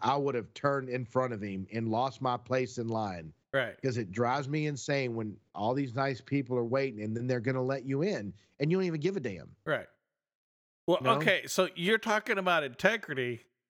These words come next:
Speaker 2: I've got one even better, since you wanted to mention traffic. Yes,
Speaker 1: <laughs>
Speaker 2: traffic triggers me, folks. This is the reason why
Speaker 1: Yeah,
Speaker 2: I
Speaker 1: I
Speaker 2: don't like
Speaker 1: talk to Jay
Speaker 2: driving.
Speaker 1: all the time, and he screams on the phone when he's in the car. <laughs>
Speaker 2: Yeah,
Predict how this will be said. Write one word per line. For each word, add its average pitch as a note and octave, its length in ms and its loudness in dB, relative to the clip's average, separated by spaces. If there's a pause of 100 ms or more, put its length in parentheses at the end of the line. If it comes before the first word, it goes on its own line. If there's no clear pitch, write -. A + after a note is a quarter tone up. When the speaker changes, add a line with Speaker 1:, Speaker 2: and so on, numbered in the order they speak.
(260)
Speaker 2:
I've D#3+ 200 4
got D#3 220 0
one E3+ 160 0
even D#3+ 280 -2
better, D#3 340 2
since - 260 -6
you C3+ 80 2
wanted E3 220 2
to G#3+ 80 0
mention A#3 320 -2
traffic. D3 600 0 (1200)
Yes, B2+ 260 0
Speaker 1:
<laughs> C3+ 340 -2
Speaker 2:
traffic C#3 680 2 (180)
triggers C3 460 -2
me, A#2 140 -4
folks. A2+ 460 -4 (500)
This B2+ 140 0
is C3+ 80 -2
the C#3+ 80 0
reason D#3 340 0
why D3+ 100 2
Speaker 1:
Yeah, C#3+ 60 4
Speaker 2:
I C#3 60 4
Speaker 1:
I - 20 4
Speaker 2:
don't C#3 180 0
like C#3+ 180 4
Speaker 1:
talk - 20 -
to D3+ 80 4
Jay B2+ 80 2
Speaker 2:
driving. D#3+ 180 2
Speaker 1:
all D#3 160 -2
the C#3+ 100 -4
time, D3 360 -2
and B2 100 -6
he D3 80 0
screams D3 460 -2
on C3+ 100 -4
the B2+ 80 -2
phone A#2+ 520 -2
when A2+ 100 -6
he's B2+ 180 0
in B2 120 -2
the - 200 -10
car. - 480 -8
<laughs> - 240 -8
Speaker 2:
Yeah, C3+ 520 -2